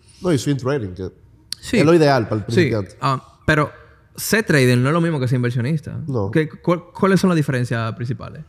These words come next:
Speaker 1: El trader mayormente busca oportunidades constantes, diarias
Speaker 2: Inmediatas.
Speaker 1: a semanales, lo más inmediato posible,
Speaker 2: Sí,
Speaker 1: dentro
Speaker 2: cash
Speaker 1: de la
Speaker 2: flow.
Speaker 1: prudencia, para vivir de eso, para tener un alto ingreso constante de eso y poder dejar su trabajo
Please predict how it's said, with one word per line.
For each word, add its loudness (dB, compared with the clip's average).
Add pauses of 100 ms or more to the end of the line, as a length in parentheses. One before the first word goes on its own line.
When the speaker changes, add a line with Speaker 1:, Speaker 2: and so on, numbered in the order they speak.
(640)
Speaker 1:
El -2
trader 0
mayormente 0
busca 0
oportunidades -4
constantes, -2
diarias 4
Speaker 2:
Inmediatas. -2
Speaker 1:
a 2
semanales, -2
lo -4
más 2
inmediato 4
posible, 0 (240)
Speaker 2:
Sí, -10
Speaker 1:
dentro 2
Speaker 2:
cash 4
Speaker 1:
de 4
la 4
Speaker 2:
flow. 2
Speaker 1:
prudencia, 2 (560)
para 2
vivir 2
de 0
eso, -10 (240)
para -4
tener -2
un -2
alto 2
ingreso 2
constante -4 (400)
de 0
eso -8 (200)
y -6
poder -2
dejar -2
su -6
trabajo -4